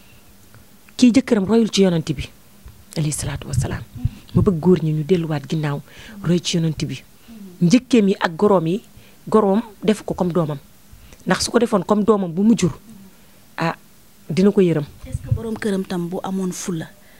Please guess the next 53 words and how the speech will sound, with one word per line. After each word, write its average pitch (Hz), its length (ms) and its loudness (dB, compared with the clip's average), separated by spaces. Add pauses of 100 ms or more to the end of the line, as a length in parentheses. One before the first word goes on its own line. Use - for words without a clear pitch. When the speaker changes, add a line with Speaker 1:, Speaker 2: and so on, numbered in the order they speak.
(160)
Speaker 2:
waa 175 160 -4
kër 185 240 -6
gi 175 60 -12
dinañ - 200 -12
ko - 160 -6 (240)
Speaker 1:
Waaw, 254 160 4
mooy 320 160 2
matadi 240 320 2
gi 202 80 2
may 202 160 2
wax 185 140 -2
rek. 160 160 -4 (480)
Mooy 262 160 4
matadi 247 300 2
gi 202 80 4
may 185 140 4
wax 165 140 2
rek. 165 160 -2
Góoru 247 220 6
benn 196 200 4
nopp 165 220 -2
la. 143 120 -2 (420)
Góoru 208 180 2
yaay 185 180 2
may 165 120 2
ma 156 80 -4
ñeex 147 220 -4
la. 135 100 -6 (400)
Ndax 214 180 4
góor 226 260 6
yow, 208 220 4 (480)
li 196 180 4
ñuy 285 140 8
yebe 233 220 4
sa 196 120 -2
jabar, 170 240 2
yow 185 160 4
góor 175 180 2
yaa 175 160 0
koy 202 120 0
def. - 240 -2 (540)
Waaye 175 180 4
li 190 140 6
ñuy 220 120 6
respecté - 380 0
sa 170 160 -2
jabar 156 240 -2
itam, 175 300 -2
yow 170 180 4
góor 165 160 0
yaa 156 160 0
koy 151 160 -4
def. - 240 -8